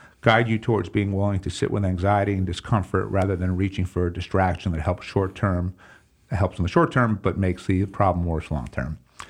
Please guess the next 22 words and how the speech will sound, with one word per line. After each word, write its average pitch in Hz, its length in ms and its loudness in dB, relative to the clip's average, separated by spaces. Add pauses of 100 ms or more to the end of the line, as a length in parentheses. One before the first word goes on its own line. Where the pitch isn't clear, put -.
(280)
Maybe 131 240 6
everyone 123 360 4
wants 110 260 2
to - 60 -12
just 110 160 -4
make 95 160 0
the 85 100 -4
easy 82 140 -4
choice, 135 520 2
but - 220 -4
like 92 180 -2
all 98 240 2
easy 101 220 0
and 92 100 0
bad 95 280 0
choices, 123 420 0
you - 80 -4
pay 80 160 -2
a - 60 -8
price 113 280 2
for 104 220 0
it. - 180 -4